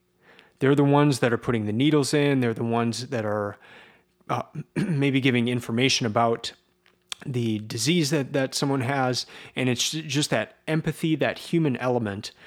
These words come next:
Whereas doctors, and, and this is a, a very broad, uh,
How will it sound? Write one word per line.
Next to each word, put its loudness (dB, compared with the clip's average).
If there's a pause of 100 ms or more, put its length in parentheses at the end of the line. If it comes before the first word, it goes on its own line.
(180)
Whereas 2 (160)
doctors, 2
and, -4
and -4
this -2
is -2 (720)
a, -2 (200)
a -4
very 6
broad, 4 (220)
uh, 0